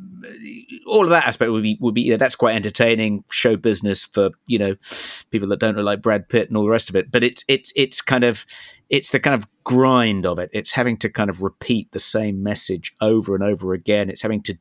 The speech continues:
deal with all the haters, having to kind of screen that out. Um, I don't know,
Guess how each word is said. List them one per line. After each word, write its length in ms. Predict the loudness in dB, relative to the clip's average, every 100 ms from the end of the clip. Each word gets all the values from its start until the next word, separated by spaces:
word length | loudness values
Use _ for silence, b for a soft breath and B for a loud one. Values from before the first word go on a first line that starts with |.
| _
deal 340 | 0 2 2
with 160 | 0 -2
all 180 | -2 -4
the 120 | -6
haters, 720 | -6 -2 -2 -2 -4 -2 -6 B B B
having 180 | -4 -4
to 80 | -4
kind 160 | -4
of 60 | 0
screen 640 | 0 0 -2 2 2 4
that 160 | 2 2
out. 340 | 0 0 -4 B B B B
Um, 460 | 0 2 2 0 0
I 100 | -2
don't 160 | -2 0
know, 200 | 0 0